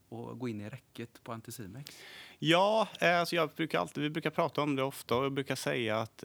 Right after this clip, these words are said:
Speaker 2: ehm, man måste få, eh, krascha. Eh, man
Speaker 1: Mm,
Speaker 2: måste få
Speaker 1: mm.
Speaker 2: göra sina misstag.
Speaker 1: Mm.
Speaker 2: Men, eh, kanske låter klyschigt, men man måste lära sig av dem.
Speaker 1: Mm.
Speaker 2: Ehm, jag vill inte att vi gör samma misstag två gånger.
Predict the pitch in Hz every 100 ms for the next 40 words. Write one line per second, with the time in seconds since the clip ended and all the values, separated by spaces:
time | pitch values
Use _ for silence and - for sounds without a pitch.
0 | - 123 120 117 120 117 117 - 139 160
1 | 185 - - 156 156 165 127 123 120 113
2 | - 139 127 131 120 139 131 - - -
3 | _ - 123 127 135 147 117 - - 104
4 | 131 117 98 110 107 117 - 113 131 120
5 | 110 110 - - - _ 135 143 147 156
6 | 139 123 - 143 - 127 120 120 - 123
7 | 131 123 - 131 - 117 123 127 131 -
8 | 110 120 120 92 - 131 85 64 85 -
9 | 123 120 117 113 110 110 110 117 - -
10 | - - 131 135 123 104 131 127 107 101
11 | - 104 104 104 107 110 104 101 - 101
12 | 92 101 - 95 - 98 98 90 92 117